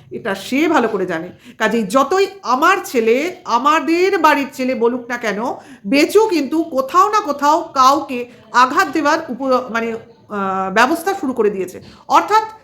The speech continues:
ছেলের পড়াশোনার দিকে খেয়াল দেব না, ছেলেকে ভালো স্কুলে ভর্তি করব না, এই রকম ধরনের কোনো ডিসিশন নিতে চলেছে। অর্থাৎ আমরা খুব ভালো করে জানি, যারা আগে বেচুর ব্লগ দেখতাম, অর্থাৎ টিনার ব্লগ দেখতাম, সেখানে টিনাকে দেখেছি তার ছেলেকে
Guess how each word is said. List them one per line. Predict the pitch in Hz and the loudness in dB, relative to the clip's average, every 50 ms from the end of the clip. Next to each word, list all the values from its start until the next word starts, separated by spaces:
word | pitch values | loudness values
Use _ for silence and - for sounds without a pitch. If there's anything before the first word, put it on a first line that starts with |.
| _ _ _ | _ _ _
ছেলের | - 302 302 320 349 381 403 415 403 | -4 0 2 2 2 2 2 0 0
পড়াশোনার | 294 262 247 254 254 - 294 302 320 330 269 | 0 0 0 0 -2 -4 -2 0 0 0 0
দিকে | 240 262 208 214 277 302 | -2 -4 -4 -4 -6 -8
খেয়াল | 302 - 247 226 233 247 240 | -6 -4 0 0 2 2 2
দেব | 233 247 233 208 240 254 | 0 0 0 0 0 0
না, | 247 226 220 240 233 196 160 - - - - - _ _ - | 2 2 4 4 4 4 2 -2 -6 -16 -20 -20 _ _ -6
ছেলেকে | - 285 302 330 359 359 370 392 403 | -2 0 2 2 0 0 0 -2 -2
ভালো | 320 240 233 247 226 247 269 302 311 | -2 -4 0 2 2 4 4 2 -2
স্কুলে | 302 - - 277 277 302 302 | -4 -6 -4 -4 -4 -2 -2
ভর্তি | 247 247 240 240 240 - 294 | -2 0 0 -2 -2 -4 -8
করব | 277 - 262 247 247 233 233 262 254 | -6 0 0 0 2 2 0 -2 -2
না, | 247 226 240 269 285 269 220 - - - - _ | 0 2 4 4 6 6 4 2 -2 -10 -18 _
এই | - 262 302 339 | -6 -2 0 0
রকম | 339 381 - 403 403 359 285 | 0 0 -2 -4 -4 -4 -4
ধরনের | 226 226 233 247 262 262 311 330 320 320 - - | -4 -2 -2 -2 -2 -2 -2 -4 -4 -6 -6 -6
কোনো | 247 254 262 294 285 | -4 -4 -2 -2 -4
ডিসিশন | 226 233 214 254 226 - 269 285 330 | -4 -6 -6 -8 -8 -8 -6 -6 -4
নিতে | 302 233 220 - 262 320 | -6 -6 -8 -6 -8 -6
চলেছে। | - - 240 220 196 - - - - - _ _ - - | -2 0 0 0 0 -4 -8 -12 -18 -20 _ _ -4 0
অর্থাৎ | - 311 - 440 466 453 466 | 2 2 2 2 0 0 2
আমরা | 247 262 277 320 | 0 0 0 0
খুব | 320 320 339 302 | -2 -2 -4 -4
ভালো | 277 262 269 285 | -2 -2 -2 -2
করে | 294 339 339 | 0 -2 -2
জানি, | 277 277 277 262 269 240 | 0 0 0 0 0 -2
যারা | 196 233 240 269 | 0 0 2 2
আগে | 254 - - 226 247 294 330 330 | 0 2 0 0 0 -2 -4 -2
বেচুর | 247 240 226 233 285 277 | -2 -2 -2 -2 -4 -6
ব্লগ | 233 233 233 233 233 226 | -4 -2 -2 -2 -2 -2
দেখতাম, | 208 233 226 233 - - 302 262 226 - - - - _ _ _ _ - | -2 -4 -4 -4 -2 0 2 2 2 0 -6 -16 -20 _ _ _ _ -16
অর্থাৎ | 226 - 277 269 269 - - - - | -8 -4 -4 -4 -4 -8 -14 -14 -6
টিনার | - 302 302 370 370 370 | -4 0 2 4 4 4
ব্লগ | 254 254 220 202 185 | 4 2 0 2 0
দেখতাম, | 208 - - - 147 131 - - _ - - _ _ | -4 -6 -6 -12 -18 -18 -20 -20 _ -20 -20 _ _
সেখানে | - - 330 320 320 381 381 403 | -4 -4 -2 0 0 0 0 0
টিনাকে | 381 320 311 294 294 277 330 | 0 0 0 0 0 -2 -2
দেখেছি | 247 247 247 302 311 320 320 | -2 0 -2 0 0 0 0
তার | - 254 254 254 | 0 0 -2 0
ছেলেকে | - 247 240 285 277 320 247 202 202 - | -2 -2 -2 -2 0 0 -2 -2 -2 -4